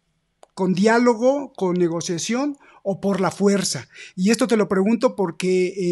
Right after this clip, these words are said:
eh, pues el tema de hoy es justamente que la Cuarta Flota está creciendo, incrementando su poder.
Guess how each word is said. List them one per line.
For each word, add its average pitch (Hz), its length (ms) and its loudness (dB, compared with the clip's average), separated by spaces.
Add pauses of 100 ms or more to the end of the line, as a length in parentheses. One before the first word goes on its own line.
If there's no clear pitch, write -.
(160)
eh, 165 100 -8
pues 175 180 -4
el 170 140 -6
tema 214 420 4
de 185 140 0
hoy 202 160 4
es 202 100 -2
justamente 202 680 -2 (320)
que 190 160 -2
la 185 240 -2
Cuarta 247 480 0
Flota 208 720 -2 (520)
está - 460 -6
creciendo, 208 680 0
incrementando 175 840 -2
su 170 340 -8
poder. 175 420 -2